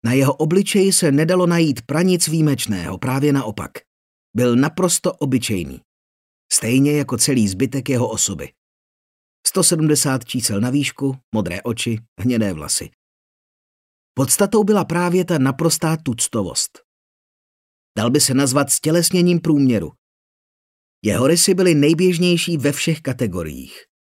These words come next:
Nedisponoval ničím, co by ho byť jen trochu odlišovalo.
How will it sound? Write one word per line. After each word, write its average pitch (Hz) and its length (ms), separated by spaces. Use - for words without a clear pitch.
Nedisponoval 185 680
ničím, 170 440
co 175 120
by 170 120
ho 170 100
byť 170 200
jen 165 220
trochu 185 300
odlišovalo. 131 720